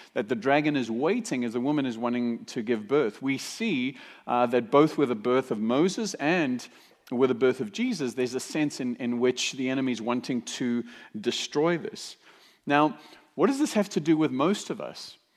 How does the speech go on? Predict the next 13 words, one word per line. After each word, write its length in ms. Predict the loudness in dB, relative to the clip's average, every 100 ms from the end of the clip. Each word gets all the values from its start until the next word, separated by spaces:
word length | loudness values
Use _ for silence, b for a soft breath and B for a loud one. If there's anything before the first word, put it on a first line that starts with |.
| b b -4
Well, 120 | 0
I 100 | 0
think 240 | 0 2
the 140 | 4 6
reality 500 | 6 6 6 4 2
is, 140 | 0
is 120 | -2 -2
that 180 | -2 4
every 380 | 2 4 -2 -4
single 440 | -4 -2 0 0
one 180 | 0 0
of 160 | 0
us 480 | -4 -8 -10 -16 -18